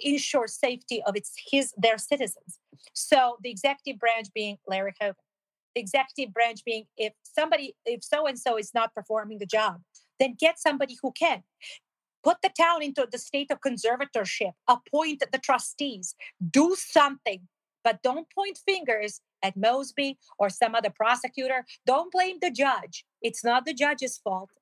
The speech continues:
It's not the prosecutor's fault. It's your fault. It's the governor's fault. At the end of the day, he's the head of the state. At the end of the day, everything that happens in the state is his fault. For the good, for the bad, and for the ugly,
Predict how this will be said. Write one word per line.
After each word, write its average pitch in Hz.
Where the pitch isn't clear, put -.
It's 226
not 247
the 285
prosecutor's 233
fault. 185
It's 220
your 220
fault. 156
It's 214
the 214
governor's 208
fault. -
At 220
the 226
end 269
of 359
the 330
day, 320
he's 302
the 254
head 233
of 202
the 214
state. -
At 196
the 202
end 220
of 285
the 285
day, 311
everything 294
that 294
happens 277
in 247
the 247
state 247
is -
his 233
fault. -
For 226
the 214
good, 285
for 262
the 254
bad, 240
and 208
for 233
the 226
ugly, 180